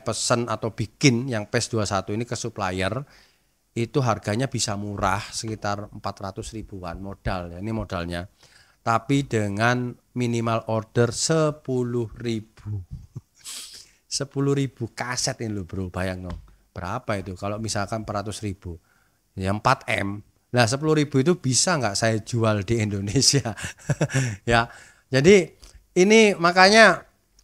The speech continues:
kalau Anda cari ini, ini sudah nggak ada lagi barangnya. Ya, di semua marketplace yang baru itu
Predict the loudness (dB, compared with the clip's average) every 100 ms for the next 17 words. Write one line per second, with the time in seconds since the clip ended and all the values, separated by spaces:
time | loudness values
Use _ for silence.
0 | 4 8 10 10 10 8 6 6 8 8
1 | 8 8 6 6 4 4 4 4 4 2
2 | 2 2 2 0 0 0 0 0 0 -2
3 | -6 -4 -6 -6 -8 -10 -14 _ -14 -12
4 | -8 -8 -8 -10 -6 -4 0 0 -2 -4
5 | -4 -2 0 -2 -2 -6 -2 -2 -2 -2
6 | -4